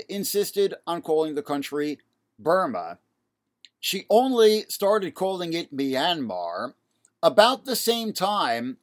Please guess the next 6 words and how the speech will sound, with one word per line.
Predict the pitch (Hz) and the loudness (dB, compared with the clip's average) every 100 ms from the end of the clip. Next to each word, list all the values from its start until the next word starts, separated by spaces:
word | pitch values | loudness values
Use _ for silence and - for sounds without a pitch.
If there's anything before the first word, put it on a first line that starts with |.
| _ _ _ | _ _ _
she | - 196 | -6 -4
started | - 202 190 190 185 170 - | -2 2 2 2 -4 -6 -6
acquiescing | 180 185 151 165 151 170 170 170 139 123 117 _ _ _ _ - | -6 -6 -4 -4 0 -2 -2 -2 -4 -4 -10 _ _ _ _ -10
in | 175 160 | -6 -4
the | 160 | -4
military's | 190 185 147 165 160 156 147 | -2 -4 -2 -4 -2 -4 -6